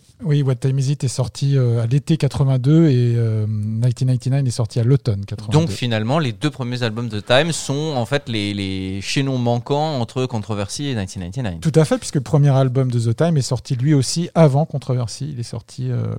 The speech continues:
Speaker 1: pareil à l'été quatre-vingt-un.
Speaker 2: Et ben voilà, moi je pense que donc sur Controversy, ce qui avait été marquant, c'était le passage à une philosophie un peu plus création de studio que groupe live, euh, l'arrivée de la Lean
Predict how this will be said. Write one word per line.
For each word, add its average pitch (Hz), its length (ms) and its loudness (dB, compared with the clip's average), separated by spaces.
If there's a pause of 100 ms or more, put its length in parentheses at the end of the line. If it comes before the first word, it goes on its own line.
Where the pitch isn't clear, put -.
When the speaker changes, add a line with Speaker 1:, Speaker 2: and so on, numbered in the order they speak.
Speaker 1:
pareil 123 320 -2
à - 40 -2
l'été 110 220 -4
quatre-vingt-un. 107 500 -6 (800)
Speaker 2:
Et 117 60 -4
ben 143 100 8
voilà, 120 240 4
moi 120 160 0
je 131 80 -2
pense - 180 0
que 131 300 0
donc 127 240 0
sur - 160 -2
Controversy, 147 560 0
ce 160 100 -6
qui - 80 0
avait 117 160 2
été 117 180 -2
marquant, 131 540 0
c'était 123 680 -4
le 101 260 -8
passage 127 720 2
à 98 360 0
une 101 300 -6
philosophie 143 680 2
un 135 80 2
peu 123 140 0
plus 135 260 -4
création 131 400 0
de 123 80 -2
studio 127 580 -2
que 180 100 -4
groupe 120 360 -2
live, 156 340 4 (380)
euh, 110 560 -2
l'arrivée 135 720 0
de 110 180 -6
la 101 180 -2
Lean 117 360 0